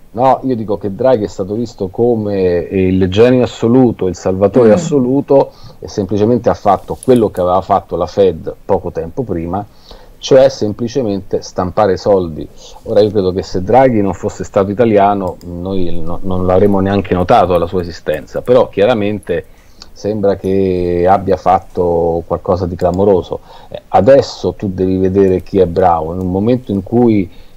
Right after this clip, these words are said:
Speaker 1: c'è un'inflazione che sembra riaumentare, in un momento in cui tu hai paesi che vanno a velocità totalmente differenti, perché nell'Europa ci sono la Germania e la Grecia,
Speaker 2: Sì,
Speaker 1: finché
Speaker 2: certo.
Speaker 1: tu devi stampare e con quei soldi comprare il debito pubblico della Grecia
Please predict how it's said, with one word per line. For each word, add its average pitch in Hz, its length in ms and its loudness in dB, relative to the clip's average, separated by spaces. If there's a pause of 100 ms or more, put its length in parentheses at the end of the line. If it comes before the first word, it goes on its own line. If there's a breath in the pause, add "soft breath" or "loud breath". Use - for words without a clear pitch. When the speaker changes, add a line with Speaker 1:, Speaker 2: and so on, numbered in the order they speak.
Speaker 1:
c'è 113 240 4
un'inflazione 110 1040 0
che 98 140 -8
sembra 110 480 0
riaumentare, 90 720 -2
in 85 100 -8
un 92 100 -4
momento 120 460 2
in 113 140 -2
cui 127 260 2
tu 117 160 0
hai 98 320 4
paesi 110 400 0
che 98 140 -4
vanno 101 260 -2
a 90 60 -2
velocità 90 500 -2
totalmente 92 640 -2
differenti, 87 640 0
perché 80 260 -6
nell'Europa 92 540 2
ci 85 120 -12
sono 87 200 -6
la 85 100 -2
Germania 87 400 -2
e 78 40 -8
la 82 100 -2
Grecia, - 440 -2 (240)
Speaker 2:
Sì, 196 280 -4 (280)
Speaker 1:
finché 113 240 0
Speaker 2:
certo. 160 160 4
Speaker 1:
tu 120 80 6
devi 110 120 4
stampare 113 760 2
e 98 120 -12
con 104 180 -10
quei 123 160 -2
soldi 110 500 2
comprare 113 800 0 (260 soft breath)
il 92 120 -10
debito 135 400 2
pubblico 98 500 -4
della 101 300 0
Grecia 85 500 0